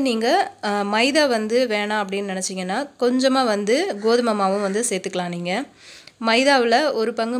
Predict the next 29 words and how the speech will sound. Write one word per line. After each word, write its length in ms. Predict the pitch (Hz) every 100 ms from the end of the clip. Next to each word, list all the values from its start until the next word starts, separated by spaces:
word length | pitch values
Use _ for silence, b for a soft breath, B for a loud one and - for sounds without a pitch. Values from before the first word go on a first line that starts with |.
| 226
மைதா 220 | 208 214 196
அப்படின்னா, 320 | 196 196 269 339 220
பாதி 260 | 208 208 208
பங்கு, 300 | 202 202 262 285 -
அ, 80 | 190 185
கோதுமை, 340 | 202 196 214 359
பாதி 300 | 233 196 190 190
பங்கு 180 | 190 208
மைதா 240 | 180 180 175 185
அப்படி 220 | 208 220
நீங்க 180 | 190 185 185
சேர்த்துக்கலாம். 500 | 175 180 180 180 277 B B B B 214
அதுவும் 240 | 247 262
வந்து 160 | 208 202 185
நல்லாயிருக்கும். 560 | 180 185 175 - 247 339 B B B - 247
இப்போ 160 | 330 254
வந்து 220 | 220 285 262
கொஞ்சம் 280 | 262 285 240
கொஞ்சமா 280 | 196 214 262
நம்ம 100 | 214 190
வந்து 140 | 185 226 208
தண்ணி 220 | 196 208 202
சேர்த்து 260 | 185 254
இதை 80 | 233 190
பிசைஞ்சு 280 | 190 196 180
எடுத்துக்கலாம். 500 | 175 175 175 196 339 - _ B B B B B B B B B B _ _ _ _ _ _ _ _ _ _ _ _ _ B B B B 240
தண்ணி 200 | 254 302 240
வந்து 180 | 247 262
பார்த்து 240 | 220 220